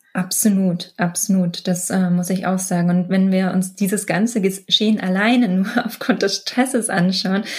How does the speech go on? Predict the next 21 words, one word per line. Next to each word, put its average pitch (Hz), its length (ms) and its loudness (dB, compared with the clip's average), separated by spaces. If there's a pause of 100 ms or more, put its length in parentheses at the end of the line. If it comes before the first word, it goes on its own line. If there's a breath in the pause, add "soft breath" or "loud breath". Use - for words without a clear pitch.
(140 loud breath)
ja, 208 100 4
es 208 140 0
ist 196 100 -4
eigentlich 214 240 0
kein 202 320 0
Wunder, 233 440 2 (260 loud breath)
dass 190 160 -2
unser 196 420 0
gesamter 185 580 0
Hormonhaushalt 185 880 0
durcheinander 165 600 0
gerät. 170 460 -4 (260 loud breath)
Und 180 120 2
ich 170 120 -4
finde 226 160 2
das 220 120 -4
auch 202 100 -8
immer 226 200 2
sehr 190 140 0
spannend, 190 540 0
weil 180 220 0